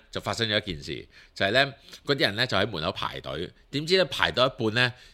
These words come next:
嗰個老麥嗰個水牌啊，你哋一定有見過嗰個水牌啊，個水牌啲 number 就狂跳啦。因為點解狂跳呢？就係因為用 app 買，用 app 買咗落嚟攞，跟住然後佢心諗我排隊咪戇撚鳩咯咁樣。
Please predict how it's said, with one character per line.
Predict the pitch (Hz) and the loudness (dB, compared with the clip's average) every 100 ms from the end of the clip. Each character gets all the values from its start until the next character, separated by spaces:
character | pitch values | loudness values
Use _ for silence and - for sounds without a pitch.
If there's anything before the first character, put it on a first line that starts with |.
| _ - | _ 0
嗰 | 156 | 6
個 | 180 143 | 8 10
老 | 123 | 8
麥 | 143 - | 6 2
嗰 | 147 | 0
個 | 139 | 2
水 | 110 127 | 2 2
牌 | 123 90 107 | 4 4 4
啊， | 92 | 0
你 | |
哋 | 92 92 107 | 0 0 0
一 | 120 | -2
定 | 95 | -4
有 | 85 | -4
見 | 82 87 | -4 -6
過 | 87 | -2
嗰 | 92 | 0
個 | 98 | 0
水 | 92 | -2
牌 | 87 82 85 | -2 -2 -2
啊， | - - - | -4 -12 2
個 | 202 | 6
水 | 190 | 8
牌 | 196 | 6
啲 | 196 | 6
number | 196 175 156 | 4 4 2
就 | 127 - | 2 -4
狂 | - 107 104 113 127 | -6 0 0 0 2
跳 | 151 156 | 4 6
啦。 | - - - - - | 4 2 -18 -20 -4
因 | 285 | 2
為 | 277 | 2
點 | 175 247 | 4 4
解 | 262 | 4
狂 | 135 120 139 | 4 2 4
跳 | 214 | 2
呢？ | 226 - | 2 0
就 | 180 | 2
係 | 233 | 4
因 | |
為 | 240 135 - | 4 2 -6
用 | - 147 160 | -2 -2 2
app | 208 202 - - | 4 4 0 -4
買， | 101 78 82 - _ _ - - - - - | 0 0 -2 -10 _ _ -20 -20 -20 -14 -8
用 | 131 131 156 | 0 0 2
app | 190 151 | 2 2
買 | 92 110 | 2 2
咗 | 107 110 - | 2 0 -2
落 | 101 92 | -4 -4
嚟 | 76 78 | -4 -4
攞， | 76 90 - - - - - _ - - | -4 -4 -8 -18 -20 -18 -18 _ -20 -4
跟 | 311 320 | -2 2
住 | 247 156 | 0 4
然 | 147 | 6
後 | 185 | 6
佢 | |
心 | 269 | 6
諗 | 233 | 4
我 | - 190 | 6 4
排 | - 123 127 | 4 4 4
隊 | 226 | 4
咪 | 220 | 6
戇 | 131 139 | 6 4
撚 | 143 208 | 2 4
鳩 | 208 208 180 | 6 8 6
咯 | |
咁 | 175 | 4
樣。 | 185 180 | 4 0